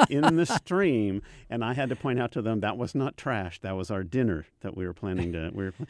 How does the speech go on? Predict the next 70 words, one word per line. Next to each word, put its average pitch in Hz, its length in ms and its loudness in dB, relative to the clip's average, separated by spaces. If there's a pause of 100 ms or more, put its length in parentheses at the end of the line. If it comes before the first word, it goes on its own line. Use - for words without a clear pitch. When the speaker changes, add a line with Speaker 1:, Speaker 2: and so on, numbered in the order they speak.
(160)
Speaker 1:
Yeah. 104 120 -4
Speaker 2:
we 151 80 4
invited 107 420 0
'em 90 100 -2
over 87 220 -4
Speaker 1:
Well, - 160 -6
Speaker 2:
for 85 60 -8
a 82 40 -8
glass. 80 300 -8
Speaker 1:
oh, 135 40 2
I 135 120 2
was 165 100 2
Speaker 2:
They 170 40 -2
Speaker 1:
gonna 147 40 0
Speaker 2:
were 131 40 -2
Speaker 1:
say 143 200 0
Speaker 2:
happy. 131 100 0
Speaker 1:
after 143 180 -2
they 131 140 -2
saw 139 340 0
you 123 400 -2
make 160 340 2
your 135 100 2
dinner, 110 220 -2
they 107 140 -2 (100)
said, 120 240 -2
"No, 147 120 0
no, 185 180 2
we 180 100 0
take - 180 -2
it 156 100 -2
back. 131 200 0
That 135 160 -8
was 135 160 -4
trash." 92 340 -10 (100)
Speaker 2:
<laughs> - 100 -4
Speaker 1:
All 202 80 8 (720)
right. 110 180 -2 (200)
By 247 140 6
the 226 60 10
way, 208 100 10
I 202 40 8
need 269 140 8
to 269 80 0
point 208 220 6
out 180 140 4
that 143 300 0
Joe 160 280 6
is 143 100 6
probably 156 400 2
something 147 320 2
of 113 100 0
a 107 60 -2
glutton 113 320 -2
for 98 160 -2
punishment 101 480 -2
'cause 98 240 -4
he, 107 260 -4
not 135 200 2
only 196 120 2
does 147 180 0
he 127 100 -2
read 135 220 0
your 120 180 0
blog, 101 720 -2
he 120 100 0
listens 110 360 -2
to 156 60 -2
Bottle 110 300 -2
Talk, 101 320 -2